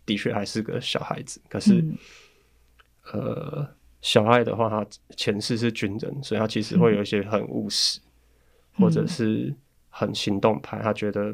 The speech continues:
Speaker 1: 与其用言语或沟通来解决问题，不如用行动，或者说用拳头来解决问题比较快速。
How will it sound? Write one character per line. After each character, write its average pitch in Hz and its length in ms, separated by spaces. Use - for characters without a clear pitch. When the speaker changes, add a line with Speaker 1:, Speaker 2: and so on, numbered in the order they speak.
Speaker 1:
与 104 120
其 107 200
用 110 360
言 104 160
语 - 300
或 120 120
沟 110 200
通 113 100
来 107 80
解 104 140
决 101 80
问 104 120
题， - 140
不 113 140
如 101 200
用 110 240
行 110 300
动， 104 160
或 107 160
者 101 60
说 104 260
用 117 160
拳 98 240
头 98 140
来 - 80
解 - 100
决 113 140
问 113 120
题 - 120
比 - 100
较 - 120
快 - 200
速。 - 240